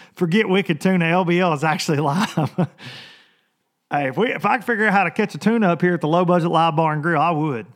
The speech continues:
I would, just to, just to make your night that much better.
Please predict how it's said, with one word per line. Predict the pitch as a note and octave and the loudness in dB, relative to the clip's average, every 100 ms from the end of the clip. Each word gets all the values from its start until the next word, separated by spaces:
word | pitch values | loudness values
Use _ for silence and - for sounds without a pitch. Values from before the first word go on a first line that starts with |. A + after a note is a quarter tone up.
| _ _ | _ _
I | C3+ D3 | -4 -2
would, | D#3 D3+ B2+ | 0 -2 -2
just | D#3 - | -6 -4
to, | C3 - | -8 -6
just | D3 D#3 | -8 -6
to | D#3+ | -2
make | D3+ D#3+ | 0 -2
your | D3 | -2
night | D3 C#3+ | -2 0
that | E3 E3+ E3 | -2 -2 -2
much | D3 - | -8 -8
better. | C#3+ C3+ G2+ | -10 -10 -12